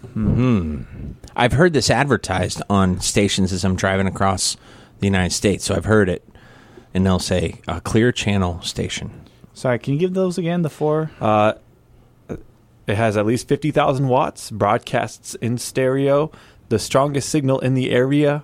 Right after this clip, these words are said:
Speaker 3: or the only station in the country to broadcast at that frequency.
Speaker 2: I mean, that would be, like, satellite, right?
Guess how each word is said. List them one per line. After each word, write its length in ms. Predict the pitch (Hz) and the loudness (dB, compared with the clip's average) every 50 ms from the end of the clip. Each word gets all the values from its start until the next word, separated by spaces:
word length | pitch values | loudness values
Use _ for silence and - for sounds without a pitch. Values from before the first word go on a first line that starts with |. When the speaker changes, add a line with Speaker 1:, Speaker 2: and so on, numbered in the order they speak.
| - - | -8 -4
Speaker 3:
or 380 | - 120 113 110 110 110 113 - | 0 2 2 4 4 2 2 0
the 180 | 113 107 113 | 0 0 0
only 220 | 117 120 127 123 107 | 0 0 -2 -4 -4
station 480 | - - 123 120 - - - 117 110 | -4 -2 -2 -2 -2 -4 -4 -4 -4
in 120 | - 113 110 | -2 -4 -4
the 80 | 107 | -6
country 500 | - - 127 113 104 - 113 101 98 95 | -4 -6 -6 -6 -6 -4 -4 -4 -4 -6
to 140 | - - 110 | -8 -10 -8
broadcast 680 | 104 107 98 95 - - - 101 92 98 - - - _ - - _ _ _ _ _ - | -6 -4 -4 -4 -6 -8 -12 -12 -12 -12 -14 -20 -20 _ -20 -20 _ _ _ _ _ -16
at 80 | - - | -14 -12
that 140 | 110 110 - | -12 -12 -10
frequency. 440 | - - - - - - - - - - _ _ _ _ _ _ _ _ _ _ - | -12 -12 -12 -12 -14 -14 -16 -16 -18 -20 _ _ _ _ _ _ _ _ _ _ -10
Speaker 2:
I 40 | - | -6
mean, 140 | 131 127 120 | -4 -4 -2
that 80 | 127 170 | -2 -2
would 100 | 175 165 | -2 -2
be, 80 | 151 | -2
like, 220 | 127 113 - - - | -2 -4 -6 -8 -14
satellite, 520 | - - - 127 156 131 101 95 95 - | -12 -8 -6 -4 -4 -4 -4 -6 -8 -10
right? 260 | 101 104 127 170 - | -10 -8 -8 -8 -10